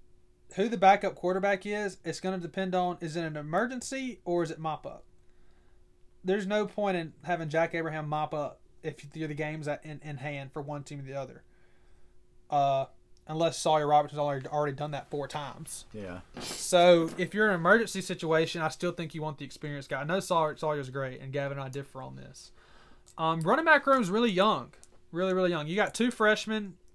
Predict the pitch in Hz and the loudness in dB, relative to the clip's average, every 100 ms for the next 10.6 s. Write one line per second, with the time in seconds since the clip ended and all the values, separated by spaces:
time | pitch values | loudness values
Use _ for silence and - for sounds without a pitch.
0 | - - 160 160 156 175 165 175 196 175 | -20 -8 2 2 4 0 0 2 2 2
1 | 156 151 - 147 147 165 190 185 175 175 | 0 -2 -6 -10 -6 -2 -2 2 2 2
2 | 170 156 165 165 147 147 135 - 143 - | -2 0 2 2 0 -2 -2 0 -2 -2
3 | 143 156 180 190 175 175 120 117 147 180 | -6 -6 -2 2 2 2 0 -2 -2 0
4 | 180 165 151 165 160 147 139 143 143 139 | -2 -6 -4 -4 -4 -8 -8 -10 -10 -10
5 | 156 156 - - - - - - - - | -10 -10 -12 -16 -20 -20 -20 -20 -20 -20
6 | - - - 156 190 208 214 190 196 196 | -20 -20 -4 4 4 4 0 2 2 2
7 | 196 165 156 160 - 147 160 190 180 185 | 0 -2 -4 -6 -10 -4 -2 -2 -2 -2
8 | 180 180 - 160 156 156 - - - - | -4 -6 -4 0 0 -2 -8 -20 -20 -20
9 | - - - - _ - - - - - | -20 -20 -20 -20 _ -20 -20 -20 -20 -20
10 | _ _ - - - | _ _ -20 -20 -18